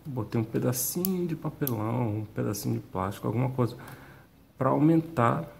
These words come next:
a área de contato e fazer esse botãozinho aqui ficar mais alto. Agora esse botãozinho ele ficou mais alto e aí ele tá encostando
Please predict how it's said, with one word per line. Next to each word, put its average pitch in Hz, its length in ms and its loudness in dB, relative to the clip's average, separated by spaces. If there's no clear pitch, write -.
a 123 140 4
área 117 160 4
de 117 80 -4
contato - 500 2
e 127 80 0
fazer 127 360 2
esse 127 220 0
botãozinho 127 500 2
aqui - 120 -10
ficar - 240 -6
mais 135 240 0
alto. - 280 0
Agora 113 260 0
esse 131 140 -2
botãozinho 123 480 2
ele 117 100 2
ficou - 220 0
mais 135 280 2
alto 123 380 4
e 113 140 2
aí 113 280 2
ele 117 180 2
tá 113 160 0
encostando 123 760 2